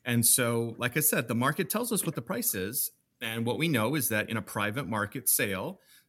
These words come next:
someone agreed that they were willing to put in additional funding at that price.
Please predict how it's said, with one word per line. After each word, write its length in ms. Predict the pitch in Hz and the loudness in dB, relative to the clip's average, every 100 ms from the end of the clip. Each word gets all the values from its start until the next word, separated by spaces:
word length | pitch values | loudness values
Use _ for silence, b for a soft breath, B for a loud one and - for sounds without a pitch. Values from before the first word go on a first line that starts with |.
| _ | _
someone 800 | - - 117 107 107 110 139 - _ | 2 4 4 2 2 0 -2 -4 _
agreed 580 | 139 113 98 92 127 190 b b _ | -4 -2 -4 -4 -6 -10 b b _
that 480 | 117 104 107 107 98 | -6 0 0 0 -2
they 120 | 107 | -2
were 140 | 104 117 | 0 0
willing 340 | 104 104 107 | 0 0 0
to 160 | 107 113 | 0 -4
put 220 | - 104 | -6 -6
in 80 | 104 | -4
additional 320 | 98 98 127 | -6 -6 -6
funding 380 | 120 95 104 - | -2 0 0 -4
at 140 | 95 95 | -8 -8
that 160 | 92 | -10
price. 400 | - 76 - - | -10 -8 -4 -4